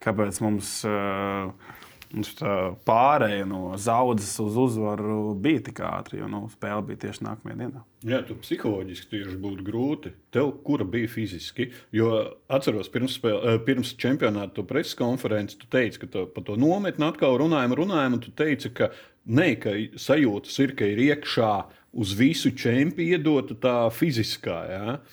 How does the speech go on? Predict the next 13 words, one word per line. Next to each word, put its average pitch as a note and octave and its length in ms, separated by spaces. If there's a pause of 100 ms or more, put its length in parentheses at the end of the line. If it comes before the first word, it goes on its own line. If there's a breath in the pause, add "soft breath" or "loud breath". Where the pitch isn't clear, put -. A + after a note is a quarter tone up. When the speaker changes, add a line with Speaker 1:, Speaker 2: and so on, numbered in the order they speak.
(200 loud breath)
Speaker 2:
Bet A#2 220
tev A#2+ 180
bija C#3 220
kāda E3+ 260
spēle, C3+ 380
kad G#2+ 100
fiziskais C#3 440
tāds A2 200
nogurums, A2+ 480
ka, A2+ 240
"Jo, G2+ 160
klausies, G#2+ 400
tomēr G2+ 240